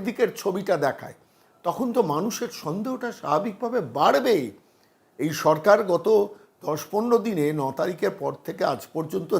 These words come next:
যা যা কাণ্ড করেছেন, প্রায় কুড়ি দিনে যা যা ঘটনা ঘটিয়েছেন,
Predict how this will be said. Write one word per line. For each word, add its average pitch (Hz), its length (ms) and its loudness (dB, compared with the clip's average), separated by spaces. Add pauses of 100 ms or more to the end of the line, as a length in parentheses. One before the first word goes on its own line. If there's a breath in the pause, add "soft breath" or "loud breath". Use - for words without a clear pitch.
(140)
যা 131 120 4 (120)
যা 202 80 8 (100)
কাণ্ড 196 220 2 (160)
করেছেন, 110 340 -6 (480 soft breath)
প্রায় 156 280 2
কুড়ি 170 280 -2
দিনে 220 160 2 (140)
যা 151 100 8 (120)
যা 233 80 12 (120)
ঘটনা 214 260 -2 (120)
ঘটিয়েছেন, 120 420 -8